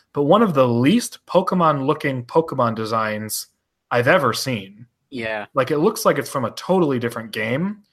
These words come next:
Speaker 2: It looks like a Digimon.
Speaker 1: It looks like a yokai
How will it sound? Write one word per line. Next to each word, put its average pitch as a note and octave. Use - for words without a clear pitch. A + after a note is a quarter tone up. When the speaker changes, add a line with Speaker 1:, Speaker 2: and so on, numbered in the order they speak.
Speaker 2:
It D#3+
looks D#3
like C#3
a C3
Digimon. A2
Speaker 1:
It A3
looks G#3+
like G#3+
a D3+
yokai A#2+